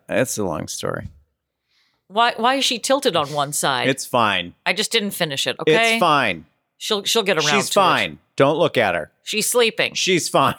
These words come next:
Speaker 2: <laughs> She's
Speaker 1: Don't open the freezer. It's where she sleeps.
Speaker 2: Ew. <laughs>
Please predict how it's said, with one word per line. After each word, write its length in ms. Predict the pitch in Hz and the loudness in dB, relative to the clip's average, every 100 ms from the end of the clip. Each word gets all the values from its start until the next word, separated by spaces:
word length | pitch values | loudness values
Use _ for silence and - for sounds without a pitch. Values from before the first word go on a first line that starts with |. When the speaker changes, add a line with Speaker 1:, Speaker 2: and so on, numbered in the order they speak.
| _ | _
Speaker 2:
<laughs> 160 | _ _ | _ _
She's 760 | - - - - 233 - - - 214 _ - | -4 -2 -2 -4 -4 -4 -6 -10 -20 _ 0
Speaker 1:
Don't 220 | 147 170 | 2 4
open 260 | 170 160 | 2 2
the 60 | 143 | 0
freezer. 540 | - 117 95 - - - _ _ _ _ _ _ _ _ _ _ _ | -2 -4 -4 -8 -16 -18 _ _ _ _ _ _ _ _ _ _ _
It's 140 | _ - | _ -6
where 100 | 98 | -4
she 160 | - | -4
sleeps. 460 | 92 - 50 - - | -8 -8 -10 -12 -14
Speaker 2:
Ew. 340 | - 349 427 | -2 0 2
<laughs> 40 | 453 | 2